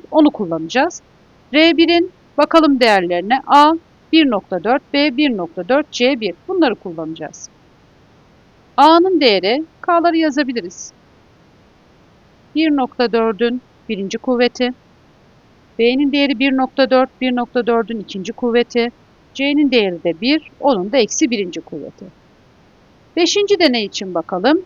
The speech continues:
Sıfır nokta yedi, sıfır nokta yedi ve sıfır nokta beş. Yine K diyelim. Sıfır nokta yedinin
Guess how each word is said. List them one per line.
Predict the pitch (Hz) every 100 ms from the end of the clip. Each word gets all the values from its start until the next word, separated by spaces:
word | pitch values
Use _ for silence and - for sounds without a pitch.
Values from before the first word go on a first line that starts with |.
| _
Sıfır | - 381 330 277
nokta | 196 - 196
yedi, | 185
sıfır | - 330 320
nokta | 294 294 311
yedi | 330
ve | 311
sıfır | - 294 233
nokta | 170 165 165
beş. | 196 320 - - _ _ _ _ _ _ _ _ _ _ _ _ _ -
Yine | 320 294
K | - 285 208
diyelim. | 170 180 185 247 277 _ _ -
Sıfır | - 330 302 220
nokta | 180 165 - 220 254 - _ -
yedinin | 220 226 185 170 214 254